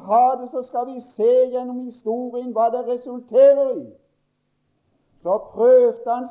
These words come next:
slekten ved vankundighet, og så endte de avgudsdyrkelse fra ende til annen. Så kommer han inn nå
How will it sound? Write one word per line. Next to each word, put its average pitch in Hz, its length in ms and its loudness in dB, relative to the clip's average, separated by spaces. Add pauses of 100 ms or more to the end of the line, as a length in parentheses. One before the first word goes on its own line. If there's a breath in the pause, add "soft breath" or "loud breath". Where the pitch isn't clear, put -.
slekten 220 600 -8
ved 240 140 0
vankundighet, 254 920 -4 (360)
og 185 200 -4
så 214 160 -4 (240)
endte 254 480 -2
de 254 160 -10
avgudsdyrkelse 233 1160 -2
fra 247 200 0 (240)
ende 269 320 -2
til 285 160 4
annen. 160 320 -4 (1800)
Så 110 200 -20
kommer 135 320 -16
han 135 160 -14
inn 135 160 -14
nå 123 140 -14